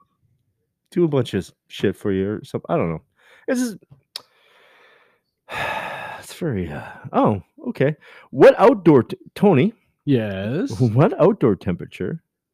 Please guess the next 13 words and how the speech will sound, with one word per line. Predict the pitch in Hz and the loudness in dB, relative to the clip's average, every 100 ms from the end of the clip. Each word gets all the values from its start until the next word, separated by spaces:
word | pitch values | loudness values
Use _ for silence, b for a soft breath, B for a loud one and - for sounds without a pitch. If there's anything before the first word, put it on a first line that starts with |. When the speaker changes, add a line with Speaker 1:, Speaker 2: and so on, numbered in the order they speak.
| _ _ _ _ | _ _ _ _
Speaker 1:
is | 101 95 156 - _ | -2 -2 -2 -10 _
acceptable | 139 - - 82 _ 80 104 135 - | -16 -16 -10 -10 _ -20 -18 -18 -14
to | - | -10
wear | 127 90 73 76 - | -8 -10 -12 -14 -12
a | 110 | -14
beanie | - 98 80 82 110 _ | -10 -8 -8 -10 -12 _
without | 98 90 80 - | -10 -8 -12 -14
looking | 82 - 123 | -18 -12 -10
weird? | 160 156 139 _ _ _ _ _ _ _ _ _ _ | -8 -10 -12 _ _ _ _ _ _ _ _ _ _
Speaker 2:
Uh, | - 117 113 110 107 107 - | -4 -2 -2 -2 -2 -4 -8
I | 110 123 | -6 -2
would | 156 - | -2 -6
say | - 107 98 95 95 104 127 | -6 -4 -2 -4 -6 -6 -8